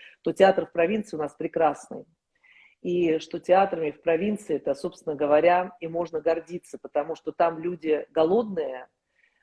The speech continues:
ам, и они, а, очень любящие своё дело. И я смотрю спектакли провинциальные, и, а, и, и я получаю огромные эмоции,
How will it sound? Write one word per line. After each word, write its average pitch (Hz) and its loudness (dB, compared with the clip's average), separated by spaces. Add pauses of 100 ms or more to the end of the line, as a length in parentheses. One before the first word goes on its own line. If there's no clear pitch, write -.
ам, 139 0
и 160 0
они, 175 0
а, 147 -4
очень 156 -6
любящие 180 0
своё 147 0
дело. 139 2
И 143 0
я 160 6
смотрю 165 -2
спектакли 156 -2
провинциальные, 160 2 (460)
и, 147 4
а, 139 0 (640)
и, - -10
и 139 -8
я 160 4
получаю 156 0
огромные 170 -4
эмоции, 151 -4